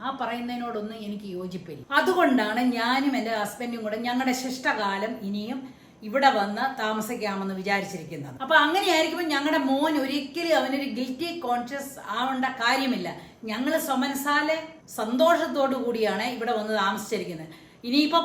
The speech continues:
പോകെ പോകെ വരുമ്പോ ഞങ്ങക്ക് രണ്ടുപേരും, ഹസ്ബൻഡിന് already മേലെ, എനിക്കും കൂടെ മേലാതായി കഴിഞ്ഞു കഴിഞ്ഞാ മോൻ തന്നെ കൊണ്ടുപോയി ഞങ്ങളെ ഒരു റിട്ടയർമെന്റ് കമ്മ്യൂണിറ്റി കൊണ്ടേ ആക്കും.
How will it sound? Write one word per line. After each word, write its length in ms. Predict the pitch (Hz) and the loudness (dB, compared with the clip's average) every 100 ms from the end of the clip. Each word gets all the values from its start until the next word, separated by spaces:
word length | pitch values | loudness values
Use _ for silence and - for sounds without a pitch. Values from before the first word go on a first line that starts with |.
| 285 | 6
പോകെ 260 | 269 302 320 | 6 6 4
പോകെ 180 | 302 311 320 | 4 4 4
വരുമ്പോ 260 | 277 294 320 277 | 4 2 2 2
ഞങ്ങക്ക് 260 | 240 262 269 | 0 0 0
രണ്ടുപേരും, 480 | 262 302 294 254 202 | 2 2 4 4 2
ഹസ്ബൻഡിന് 520 | - 240 262 294 302 302 302 269 | 0 -4 -2 0 0 -4 -6 -4
already 300 | 285 294 294 269 | -2 0 2 4
മേലെ, 240 | 240 190 - - - - - 226 | 2 0 -4 -14 -20 -20 -12 0
എനിക്കും 320 | 254 262 311 | 2 4 4
കൂടെ 120 | 320 294 | 4 4
മേലാതായി 460 | 294 302 302 294 294 | 4 6 6 4 2
കഴിഞ്ഞു 240 | 285 285 294 | 2 2 2
കഴിഞ്ഞാ 300 | 277 285 285 269 | 0 2 2 2
മോൻ 160 | 277 285 | 2 4
തന്നെ 160 | 277 294 285 | 2 2 0
കൊണ്ടുപോയി 280 | 269 285 262 | 2 0 0
ഞങ്ങളെ 220 | 254 269 254 | 0 2 2
ഒരു 80 | 262 254 | 2 -2
റിട്ടയർമെന്റ് 480 | 254 262 269 269 247 | 0 0 0 -2 0
കമ്മ്യൂണിറ്റി 360 | 254 254 254 240 | 0 0 -2 -4
കൊണ്ടേ 180 | 240 226 214 | 0 2 2
ആക്കും. 240 | 214 170 | 0 -6